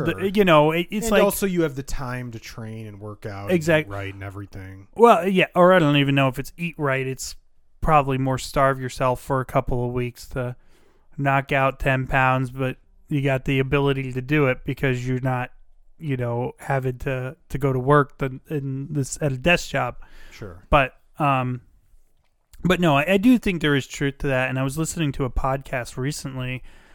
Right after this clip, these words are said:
Speaker 1: um, called The Science of Ultra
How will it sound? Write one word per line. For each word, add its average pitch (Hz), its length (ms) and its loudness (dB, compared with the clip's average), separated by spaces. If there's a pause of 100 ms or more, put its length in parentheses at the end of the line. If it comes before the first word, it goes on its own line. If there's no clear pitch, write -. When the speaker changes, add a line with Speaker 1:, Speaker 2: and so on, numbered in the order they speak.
(240)
Speaker 1:
um, 127 520 -4 (500)
called 143 220 -2
The 123 60 -8
Science 139 380 -2
of 123 80 -12
Ultra 123 460 -8